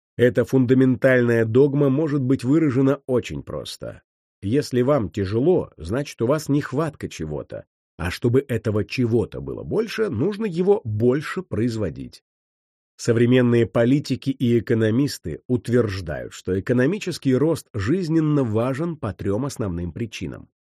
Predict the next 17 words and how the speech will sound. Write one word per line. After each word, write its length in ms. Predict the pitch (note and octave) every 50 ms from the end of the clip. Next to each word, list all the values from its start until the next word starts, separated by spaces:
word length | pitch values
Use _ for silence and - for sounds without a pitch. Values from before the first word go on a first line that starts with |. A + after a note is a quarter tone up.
| _ _ _ _ _ _ -
Во-первых, 680 | - - D3 - G#2+ E2+ D2+ D2 G1+ G1+ - - _ _ _ _ -
производя 540 | E2+ G#2 A2+ A2 G#2+ A#2 A2+ G2+ G2 F2 D2
больше, 540 | C#2 D2 C#2 C#2 D2+ - - D#3 E3 E3+ - -
мы 260 | F#2+ G2+ C3+ F#3+ G#3+
больше 420 | D3 G#2 G#2 G#2+ B2+ A#2+ - D#3
потребляем. 760 | D3 - C#3+ B2+ - C3 B2 G2 E2+ C#2+ B1 A1+ G#1 - - _ _ _ _ _ _
Повышается 720 | - B2 A#2 A#2+ A#2 - - A#2+ A2+ G#2+ G2+ - - G2 G#2+
наш 240 | G#2 G2 - - -
уровень 360 | - G#2 F2 C#2+ C2 C2 C#2
жизни, 500 | C2+ - D#3+ A3 A#3 G#3+ A3+ A#3+ A3+ - _ _ _ _ _
и 100 | - F#2+
мы 160 | F3+ B3 C4
будто 360 | G3 C3+ D#3 - - - F#3 E3+
бы 140 | E3 F3+
становимся 640 | D#3 - - A#2+ G2 G#2+ C#3 C#3+ D3 C3+ A#2+ - - G2+
счастливее. 840 | - - - C3 - - - - F#2+ D#2+ C#2 A1+ A1 G#1+ G1+ - _ _ _ _ _ _ _ _ _ -
Во-вторых, 720 | A#2 E3 A3 - - B3 A#3+ G3 C#3 C3 C3 C3 - -